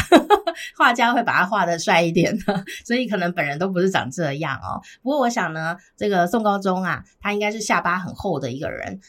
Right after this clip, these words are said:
他晚年还真的是非常的幸福。有时候我们一生颠沛流离哦，不知道自己是幸运还是幸福，真的很辛苦。但是呢，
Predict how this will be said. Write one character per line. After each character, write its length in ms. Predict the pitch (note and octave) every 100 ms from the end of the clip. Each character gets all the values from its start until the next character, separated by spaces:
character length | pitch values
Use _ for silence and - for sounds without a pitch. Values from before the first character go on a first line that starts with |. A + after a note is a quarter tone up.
| -
他 100 | G#3
晚 220 | G3+ D3
年 220 | C#3+ C#3
还 140 | D#3+ D#3
真 160 | F3+
的 80 | E3+
是 180 | D#3+ F#3
非 200 | F#3 F3+
常 160 | F#3+ D3+
的 100 | D#3+
幸 280 | G3+ F3
福。 340 | E3 - - E3+ - -
有 100 | -
时 80 | F#3+
候 80 | C#4
我 40 |
们 140 | G3+ G3+
一 60 |
生 200 | A#3 A3+
颠 160 | A3+ A3+
沛 160 | A#3 F#3
流 220 | E3 C#3+
离 240 | D#3 C3
哦， 180 | C#3+ - - -
不 80 | A#3+
知 140 | A#3
道 100 | A#3
自 120 | A#3
己 120 | A#3+ D#3
是 140 | F#3+
幸 260 | F#3+ A3+ G3
运 200 | G#3+ E3
还 100 | C#3+
是 140 | F3
幸 260 | - F3 C#3+
福， 340 | - - - -
真 140 | A#3
的 80 | B3+
很 160 | E3 A2
辛 280 | - D#3 D#3+
苦。 280 | - - - -
但 160 | - A3+
是 220 | A#3 A#3
呢， 260 | G3+ F3